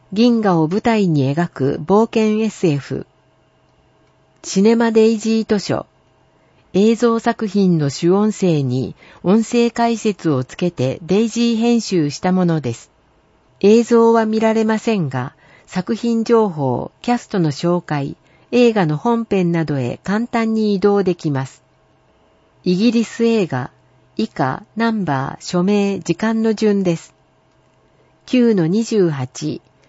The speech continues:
マリーゴールド、ホテルで会いましょう。二時間八分。イギリスからインドへ移住したシニア世代の男女七人、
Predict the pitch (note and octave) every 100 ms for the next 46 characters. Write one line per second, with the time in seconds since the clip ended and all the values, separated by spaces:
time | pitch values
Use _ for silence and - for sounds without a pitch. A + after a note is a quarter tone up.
0 | _ _ F3 F#3+ A#3+ A#3 A3 A#3 A3 E3+
1 | C3+ B2+ - - A#3+ A#3 G#3 E3+ C#3 D#3+
2 | F3 E3+ - C#3 C3 - _ _ _ _
3 | _ _ _ _ _ _ _ _ F3+ F#3
4 | A#3 A3+ F#3 D#3 G3 - - C3+ B2 C#3
5 | _ _ _ _ _ _ _ _ E3 F3
6 | A3+ B3 - - A3 G#3+ A#3 A#3+ A3+ G3+
7 | E3 C#3 C#3+ F#3+ G3 G3 - - D#3+ -
8 | - G3+ A3 A#3 A3+ A#3+ A#3 G#3 E3+ D3
9 | G#3 A3+ G3+ D#3 B2+ - F3 C#3+ A#2+